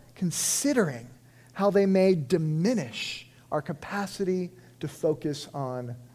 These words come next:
Christ. As Blaise Pascal once said, "All of humanity's problems stem from man's inability to sit quietly in a room alone."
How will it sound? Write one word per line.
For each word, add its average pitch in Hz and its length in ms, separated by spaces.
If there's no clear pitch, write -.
Christ. - 680
As 147 220
Blaise 170 400
Pascal 160 580
once 143 240
said, 135 460
"All 202 360
of 156 100
humanity's 165 560
problems 139 640
stem 143 680
from 151 240
man's 170 500
inability 151 840
to 147 80
sit - 500
quietly 151 800
in 131 140
a 123 60
room 120 480
alone." 117 540